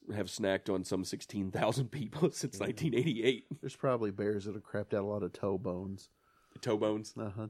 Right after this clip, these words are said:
Speaker 2: toe bones.
Speaker 1: <laughs> That's why they never found any stuff from that plane crash.
Speaker 2: Mm-hmm.
Speaker 1: Bears ate it.
Speaker 2: That's right.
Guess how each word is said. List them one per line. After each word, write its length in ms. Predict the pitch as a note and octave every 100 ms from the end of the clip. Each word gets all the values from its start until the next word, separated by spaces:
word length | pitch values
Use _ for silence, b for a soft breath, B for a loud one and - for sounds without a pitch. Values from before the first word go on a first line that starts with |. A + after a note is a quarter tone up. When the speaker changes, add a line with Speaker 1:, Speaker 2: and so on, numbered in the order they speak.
| -
Speaker 2:
toe 140 | F#2+
bones. 420 | G2 B3+ A2+ - C#4+
Speaker 1:
<laughs> 1400 | - C4 - _ _ _ _ _ _ _ _ _ _ _
That's 140 | - -
why 140 | F#2
they 100 | F#2
never 240 | F#2+ F#2+ F#2+
found 340 | A2+ G#2 G#2+
any 220 | A2+ G2+
stuff 340 | G2 - A2+ -
from 140 | G#2
that 200 | G#2 -
plane 220 | A2 D#3
crash. 460 | C3+ G#2 G2 G2+ - _ _ -
Speaker 2:
Mm-hmm. 500 | G2 G2 F#2+ G2+ C#3+ D3 -
Speaker 1:
Bears 360 | G2+ G#2+ F#2+
ate 180 | E2+ -
it. 120 | - - - -
Speaker 2:
That's 220 | - -
right. 360 | - F2+ A#2+